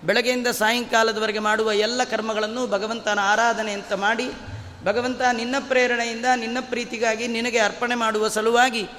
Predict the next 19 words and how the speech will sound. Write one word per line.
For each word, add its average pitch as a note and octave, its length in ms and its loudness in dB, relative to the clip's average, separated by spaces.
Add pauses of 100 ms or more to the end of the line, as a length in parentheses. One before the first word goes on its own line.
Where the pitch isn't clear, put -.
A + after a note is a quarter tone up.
(300)
ಈ G#3+ 60 0
ಕರ್ಮವನ್ನು A3+ 580 0
ಮಾಡಿದ್ದೇನೆ" G#3+ 540 0
ಅಂಥೇಳಿ G#3+ 400 -2
ಯಜ್ಞ G3+ 220 -2 (120)
ಅನುಸಂಧಾನವಾಗಿ G#3 840 0
ಮಾಡಿ A3+ 240 2
ಭಗವಂತನಿಗೆ G3+ 540 -2
ಅರ್ಪಣೆ G#3+ 300 -2
ಮಾಡಬೇಕು G3+ 500 -4
ಅಂತ G3 200 -6 (680)
ತೋರಿಸ್ಲಿಕ್ಕೆ A3+ 560 -2
ಹೊರಟಿರ್ತಕ್ಕಂಥದ್ದು G#3 1300 -2 (460)
ಈ G3 120 -4
ಕಥೆ. F#3 440 0 (600)
ಅವರು F#3+ 200 2
ಭೃಗು G3 260 0
ಋಷಿಗಳು A3+ 300 2
ತಿಳಿದ್ರು A3 580 0